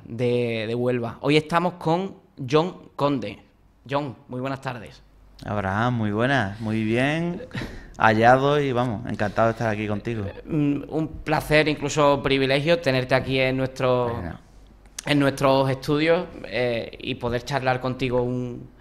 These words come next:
Speaker 1: un ratito.
Speaker 2: Pues nada, aquí a vuestra disposición,
Speaker 1: Que
Speaker 2: a ver qué os puedo aportar.
Speaker 1: Es que mira que, que han sido años, son años,
Speaker 2: Mm.
Speaker 1: eh, viéndote en, eh, de muchas maneras.
Speaker 2: Sí.
Speaker 1: De hecho, recuerdo la última vez que, que te vi,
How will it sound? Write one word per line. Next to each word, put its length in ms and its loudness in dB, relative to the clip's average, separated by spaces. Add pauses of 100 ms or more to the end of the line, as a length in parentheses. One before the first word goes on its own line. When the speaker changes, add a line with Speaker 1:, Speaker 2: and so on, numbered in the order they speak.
(280)
Speaker 1:
un 160 -2
ratito. 480 0 (180)
Speaker 2:
Pues 140 -8
nada, 380 2
aquí 260 -2
a 80 -2
vuestra 260 -4
disposición, 640 -2
Speaker 1:
Que 60 0
Speaker 2:
a 100 2
ver 120 4
qué 80 2
os 60 2
puedo 220 6
aportar. 680 6
Speaker 1:
Es 80 -14
que 220 -2
mira 220 2
que, 300 2
que 80 0
han 140 6
sido 360 4
años, 460 4
son 380 2
años, 440 2 (120)
Speaker 2:
Mm. 40 -6
Speaker 1:
eh, 80 -4 (280)
viéndote 760 0
en, 400 -4 (260)
eh, 160 -10 (200)
de 260 -2
muchas 960 4
maneras. 600 2
Speaker 2:
Sí. 60 -2
Speaker 1:
De 100 4
hecho, 260 2 (340)
recuerdo 440 4
la 120 2
última 320 2
vez 180 2
que, 540 4
que 80 0
te 200 2
vi, 300 -2